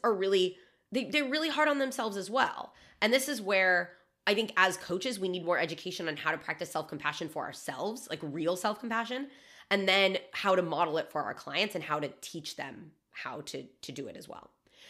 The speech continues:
And the mindfulness part is difficult. The mindfulness part of self-compassion is challenging. And the way that I like to think about it is like this. I have a problem,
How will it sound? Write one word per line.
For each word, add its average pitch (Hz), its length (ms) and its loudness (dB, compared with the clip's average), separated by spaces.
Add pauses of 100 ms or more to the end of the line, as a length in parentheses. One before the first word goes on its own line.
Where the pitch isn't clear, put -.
(100)
And 233 100 8
the 233 40 10
mindfulness 294 540 2
part 202 220 0
is 160 80 0
difficult. - 500 -6 (320)
The 220 80 2
mindfulness 269 500 2
part 233 200 2
of 214 80 -2
self-compassion 180 680 0
is 156 140 -4
challenging. 156 640 -4 (580)
And - 120 6 (100)
the 220 100 4
way 262 160 6
that 320 120 4
I 330 100 4
like 226 200 0
to 220 100 -4
think 202 240 -2
about 156 220 2
it 151 140 -2
is 165 160 -4
like 147 280 -6
this. - 340 -16 (100)
I 185 160 6
have 247 480 2
a 247 60 4
problem, 110 580 -4